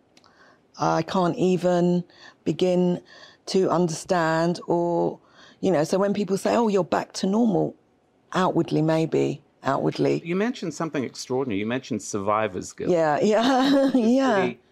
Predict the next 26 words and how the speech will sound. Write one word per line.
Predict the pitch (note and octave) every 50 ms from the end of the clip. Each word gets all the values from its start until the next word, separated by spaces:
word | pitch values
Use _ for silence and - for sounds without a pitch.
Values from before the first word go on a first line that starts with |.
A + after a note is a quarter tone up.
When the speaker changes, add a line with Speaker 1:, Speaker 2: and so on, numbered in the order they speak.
| _ _ -
Speaker 2:
after | - B2 - - B2
the, | G#2 A#2+ - -
after | B2 B2 - - C3+
the, | A2+ A#2+ A2+ A2+ - -
the | - B2+ A#2+ A2+ G2+ -
experience | - - - - C#3+ C#3 C3+ B2+ A#2 A2 - -
you've | A2+ G2 G#2+
had, | C3 C#3 C3+ G#2 F#2+ F#2 -
that's, | - A2 - - - - - _ _ _ _ _ _ _ _ _ _ -
that's, | C3 C#3+ D3 - - A#2+ -
that's | - C#3 C3+ C3+ - -
like | C3+ B2 -
a, | B2+ A#2+ B2 - -
I | B2 B2+
know | C3+ D3+ E3 F3+
it's | F3 - -
a | D3
reaction. | C3+ C3+ C#3 D3 D#3+ E3 - - - - -
I | A#2
know | A#2+ B2+ C3
it's | C3 C3 - - C3+
a, | B2+
it's, | - - - G#3
Speaker 1:
Yeah. | G#3 G3 F#3+ F#3 F3 E3+ E3+ -
Speaker 2:
it's | - - -
a, | C3 A2+